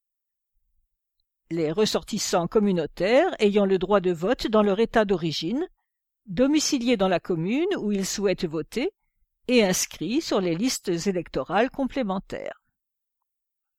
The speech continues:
Un nouveau mode de scrutin. La loi du vingt-cinq juin deux mille dix-huit relative à l'élection des représentants au Parlement européen,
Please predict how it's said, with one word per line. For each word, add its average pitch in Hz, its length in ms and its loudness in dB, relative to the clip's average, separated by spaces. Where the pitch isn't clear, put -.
Un 190 100 2
nouveau 311 300 4
mode 285 340 4
de 277 140 -2
scrutin. - 500 -8
La 196 180 2
loi 285 240 4
du 247 100 0
vingt-cinq 285 480 2
juin 233 380 0
deux 247 140 0
mille 233 200 2
dix-huit 170 640 -4
relative 240 760 0
à 196 60 4
l'élection 214 680 2
des 196 100 2
représentants 208 800 0
au 180 80 -2
Parlement 185 580 0
européen, 220 600 -2